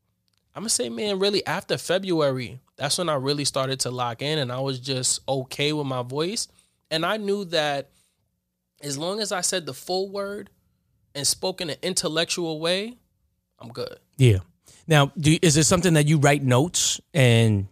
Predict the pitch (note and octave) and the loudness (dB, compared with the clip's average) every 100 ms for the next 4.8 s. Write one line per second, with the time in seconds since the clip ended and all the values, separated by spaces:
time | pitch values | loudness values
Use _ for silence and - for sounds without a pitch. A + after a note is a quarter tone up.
0 | _ - C#3+ C#3 A2 B2 B2 C3+ A#2+ B2+ | _ -10 0 2 4 4 4 2 4 6
1 | A#2+ A#2+ G#2+ A#2+ G#2+ - C3+ - C3+ A#2+ | 6 4 4 4 2 2 2 6 4 6
2 | C3 A#2+ B2 - B2+ C#3 C#3 B2 A2 A2+ | 4 4 2 2 0 0 2 2 6 6
3 | A2+ A2+ - B2+ A2 G#2 G2 F#2+ G#2+ G2 | 6 4 4 4 6 6 6 6 8 6
4 | F2+ - _ - D#3 - A#2 F#2 | 4 -4 _ 0 2 4 2 -2